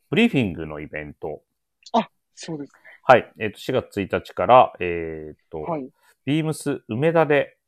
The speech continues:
Speaker 1: スタートしております。
Speaker 2: はい。えーと、アイススケーターさんの。
Speaker 1: はい。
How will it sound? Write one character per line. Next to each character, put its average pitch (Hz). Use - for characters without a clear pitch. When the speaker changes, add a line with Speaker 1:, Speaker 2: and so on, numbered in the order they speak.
Speaker 1:
ス -
タ 113
ー -
ト -
し -
て -
お 78
り 76
ま 71
す。 -
Speaker 2:
は -
い。 135
え 320
ー -
と、 151
ア 175
イ 180
ス 190
ス -
ケ 190
ー 165
タ 156
ー 139
さ 143
ん 139
の。 135
Speaker 1:
は 170
い。 98